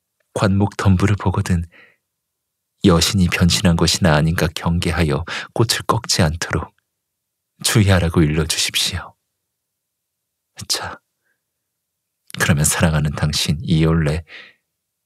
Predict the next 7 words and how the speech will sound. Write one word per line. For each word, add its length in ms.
아버지, 600
안녕히 280
계십시오. 720
아직도 440
저를 240
사랑하고 480
계신다면 680